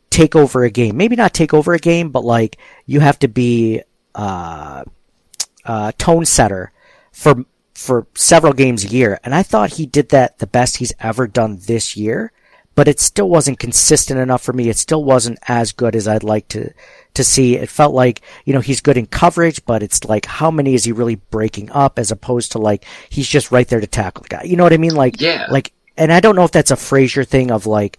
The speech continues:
Speaker 1: soft defense, bend but don't break, keep everything in front of you, or if it's just you know, he's just a little bit behind, or he's just picking the wrong hole, or whatever. Like, I, I, if you think about it, and, and maybe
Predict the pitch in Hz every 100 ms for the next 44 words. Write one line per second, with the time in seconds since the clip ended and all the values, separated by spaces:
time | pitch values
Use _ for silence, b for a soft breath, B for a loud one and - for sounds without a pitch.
0 | b - - 131 117 - 160 147 151 139
1 | 135 - b b - 117 107 104 107 95
2 | _ 160 147 143 b - 123 117 110 110
3 | - 104 98 - 165 170 156 165 160 B
4 | B - 135 139 135 - - 147 131 -
5 | _ _ _ _ 135 123 117 123 143 131
6 | - - 98 98 90 202 240 208 160 156
7 | 127 110 98 95 87 101 101 113 - 127
8 | - B B B - 240 254 240 202 151
9 | 139 131 113 107 123 107 95 87 131 135
10 | 170 135 113 113 113 B B B B -
11 | - - - 87 - _ - - 196 262
12 | 277 143 120 110 110 - 139 147 143 165
13 | 190 151 123